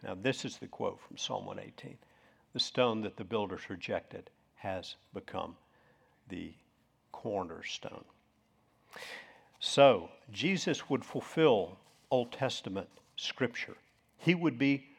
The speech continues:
rejected. And there's another point in the parable of, of the tenants that, that is worth noting.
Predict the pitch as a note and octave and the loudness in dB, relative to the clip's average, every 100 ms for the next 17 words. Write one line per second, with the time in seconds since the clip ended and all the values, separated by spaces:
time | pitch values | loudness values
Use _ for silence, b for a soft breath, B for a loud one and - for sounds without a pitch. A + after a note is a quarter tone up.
0 | _ - B2 D3 D#3+ D#3+ F#2 F2+ _ _ | _ -6 -2 2 2 0 -8 -8 _ _
1 | _ _ _ B B B - G#3+ G#3+ A#3+ | _ _ _ B B B -2 0 0 2
2 | A#3+ E4+ - A#3+ G#3+ E3 C3+ G#2+ - D3+ | 2 2 2 2 4 4 2 0 0 4
3 | A#2 E2 F2 F#2+ - G2 G2 - - A#2+ | 4 2 -4 -6 -6 -8 -8 -6 -2 -2
4 | F#2 - - - A2+ - - _ _ - | -2 -6 -10 0 0 0 -10 _ _ 0
5 | C3 A#2 - D3 D#3 C3+ B2+ A2+ - | 0 0 -4 -4 -4 -2 0 -2 -4